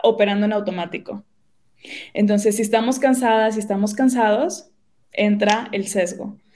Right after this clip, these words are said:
Si estamos, eh, si tenemos hambre, si tenemos una necesidad fisiolo-, fisiológica no satisfecha, entramos en automático. Entonces, una forma que, que se recomienda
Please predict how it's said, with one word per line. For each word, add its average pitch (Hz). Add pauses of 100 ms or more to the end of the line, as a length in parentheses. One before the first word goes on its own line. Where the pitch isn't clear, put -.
(180)
Si -
estamos, 220
eh, 185
si 208
tenemos 220
hambre, 269
si -
tenemos 220
una 262
necesidad 240
fisiolo-, 233 (420)
fisiológica 208
no 220
satisfecha, 262 (360)
entramos 208
en 220
automático. 208 (420)
Entonces, -
una 247
forma 262
que, 202
que 196
se 190
recomienda 196